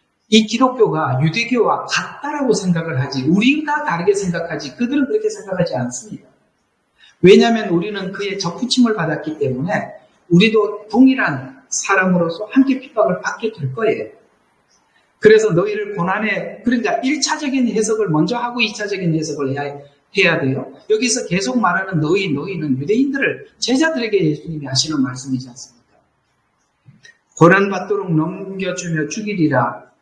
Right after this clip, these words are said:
그래서 앞으로 이런 핍박이 시작될 것입니다. 너희는 내 이름을 위하여 모든 민족에게, 여기 모든 민족이니까 누구지요? 지금 계속 유대인이잖아요. 우리가,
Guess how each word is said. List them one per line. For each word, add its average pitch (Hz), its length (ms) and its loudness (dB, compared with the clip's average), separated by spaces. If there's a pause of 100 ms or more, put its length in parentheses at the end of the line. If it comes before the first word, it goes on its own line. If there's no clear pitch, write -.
그래서 170 240 2
앞으로 160 640 -4
이런 170 220 2
핍박이 175 380 -4
시작될 143 500 -4
것입니다. 143 440 -6 (960)
너희는 165 800 4
내 156 80 -2
이름을 190 560 -2
위하여 170 300 -2
모든 196 480 -2
민족에게, 190 580 -2
여기 233 160 -2
모든 214 380 0
민족이니까 254 720 -4
누구지요? 202 680 -4 (220)
지금 415 300 4
계속 247 280 0
유대인이잖아요. 170 640 -2 (2250)
우리가, 220 640 6